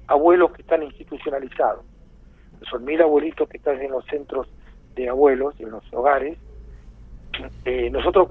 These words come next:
tenemos capacidad de vacunarlos una mañana, eso. Y vacuna los cinco mil empleados de salud, más los privados somos siete mil, que lo podemos hacer también en una semana, va ganando tiempo.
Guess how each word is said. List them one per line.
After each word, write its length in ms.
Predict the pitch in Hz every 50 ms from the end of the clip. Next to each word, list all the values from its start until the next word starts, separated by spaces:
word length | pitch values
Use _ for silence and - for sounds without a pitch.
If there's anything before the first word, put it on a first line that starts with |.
| - - -
tenemos 260 | 156 156 170 160 -
capacidad 500 | - - - - - - - 147 156 170
de 140 | 165 147 139
vacunarlos 520 | - - 117 120 123 123 147 147 143 139 135
una 140 | 143 135 131
mañana, 520 | - 117 123 156 170 147 117 101 82 82
eso. 220 | - - - - - - - - - - - - - - - - - - - - -
Y 80 | 135
vacuna 640 | 139 139 143 139 - 196 202 180 156 127 107 107 - -
los 240 | - 123 123 120 - -
cinco 400 | - 123 127 123 120 - - 135
mil 400 | 135 165 180 185 180 175 165 156 - - - - - - - - - -
empleados 540 | - 143 131 - 151 160 165 165 160 139 131
de 120 | 139 139 127
salud, 360 | - 151 156 160 170 156 123 - - - - -
más 120 | 113 117
los 140 | 107 104 -
privados 380 | - - 131 139 160 160 151 - -
somos 220 | 151 151 147 -
siete 280 | - - 151 - - 170
mil, 260 | 180 170 151 117 98 - _
que 60 | -
lo 80 | 104 107
podemos 380 | - - 110 127 139 143 131 -
hacer 180 | - 151 -
también 300 | - 135 135 139 143 131
en 60 | 131
una 200 | 131 139 156 160 151
semana, 380 | - 170 165 170 170 180 175 - - - - - - - -
va 80 | 143 143
ganando 360 | 143 143 147 147 143 135 123
tiempo. 440 | - - 180 160 131 113 - -